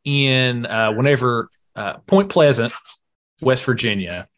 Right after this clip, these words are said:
was a, a settlement village, okay? Or not a settlement village, but a contact village, okay? And basically what that means is it's a place where,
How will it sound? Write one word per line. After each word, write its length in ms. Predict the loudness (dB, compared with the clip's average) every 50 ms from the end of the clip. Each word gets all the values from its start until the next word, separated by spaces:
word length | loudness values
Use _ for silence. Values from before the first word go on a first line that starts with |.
| _ _ _ _
was 380 | -2 2 4 4 4 4 2 2
a, 560 | 2 2 2 2 2 0 0 -2 -4 -8 _ _ -10
a 140 | -8 -6
settlement 480 | -2 -2 0 2 2 2 0 -2 -6 _
village, 580 | -10 -10 -10 -10 -10 -12 -12 -10 -12 -12 -12 _ _ _ _ -20
okay? 380 | -8 -4 -2 -2 -2 -4 -4 -2
Or 120 | 0 0 2
not 100 | 2 2
a 40 | 0
settlement 380 | 0 -2 -2 -2 -2 -6 -8
village, 280 | -10 -10 -10 -10 -10 -8
but 100 | -8 -8
a 40 | -8
contact 680 | -8 -2 2 2 2 2 2 -2 -4 -6 -6 _ -14
village, 300 | -12 -12 -12 -10 -12 -14 -10
okay? 160 | -6 -4 -2
And 100 | 0 2
basically 320 | 2 2 0 0 0 0
what 160 | 2 0 0 0
that 140 | -2 -2 -2
means 300 | -4 -4 -4 -4 -4 -6
is 120 | -8 -10 -12 -20 -20 -20 -20 -20 _ _
it's 180 | -2 0 0 -2
a 40 |
place 480 | -4 -2 0 2 4 4 4 2 0 0
where, 500 | 2 2 4 4 6 4 4 2 0 -4